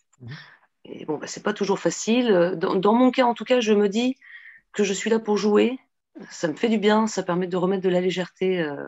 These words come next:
Speaker 2: dans le quotidien. Euh, voilà un peu la notion du choix, de la responsabilité. <clears throat> Et après, ben, l'idée du mouvement,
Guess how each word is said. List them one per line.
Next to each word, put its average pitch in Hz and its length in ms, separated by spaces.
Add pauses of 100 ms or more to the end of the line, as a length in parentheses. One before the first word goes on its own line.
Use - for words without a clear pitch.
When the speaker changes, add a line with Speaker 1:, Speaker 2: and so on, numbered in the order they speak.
(800)
Speaker 2:
dans 165 100
le 170 60
quotidien. 190 500 (1900)
Euh, 67 280 (960)
voilà 165 200
un 185 80
peu 196 120
la 214 100
notion 196 340
du 190 120
choix, 214 220
de 196 60
la 190 60
responsabilité. 190 880 (520)
<clears throat> 208 520
Et 196 100
après, 247 340
ben, 226 300
l'idée 208 220
du 220 100
mouvement, 233 580